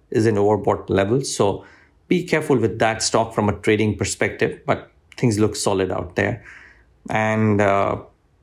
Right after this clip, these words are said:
lastly, one would watch out for some brokerage notes as they would have come out, uh, in the session today. So Investec, for example, is, uh, has come out with a note on E P C companies. They are fairly constructive,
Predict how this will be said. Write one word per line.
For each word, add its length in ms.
lastly, 920
one 380
would 160
watch 300
out 180
for 440
some 260
brokerage 520
notes 420
as 340
they 100
would 140
have 220
come 160
out, 420
uh, 320
in 140
the 100
session 400
today. 400
So 400
Investec, 560
for 120
example, 500
is, 640
uh, 440
has 240
come 200
out 100
with 160
a 60
note 420
on 260
E 80
P 140
C 180
companies. 500
They 140
are 100
fairly 340
constructive, 840